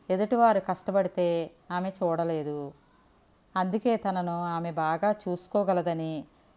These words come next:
తన భర్త అనుకున్నాడని సుబ్బమ్మ గ్రహించింది. సుఖపడడానికి డబ్బు ఒక్కటే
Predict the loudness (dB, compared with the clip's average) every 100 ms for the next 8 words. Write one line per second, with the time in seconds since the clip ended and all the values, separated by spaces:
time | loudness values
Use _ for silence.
0 | _ 0 0 0 0 0 0 2 0 -4
1 | -4 -2 0 -2 -2 0 -2 -2 0 0
2 | 2 -2 0 -2 -4 -6 -6 -6 -6 -6
3 | -8 _ _ _ _ _ _ -4 -2 2
4 | 4 4 4 2 0 -2 -2 -2 0 0
5 | 0 0 0 0 0 2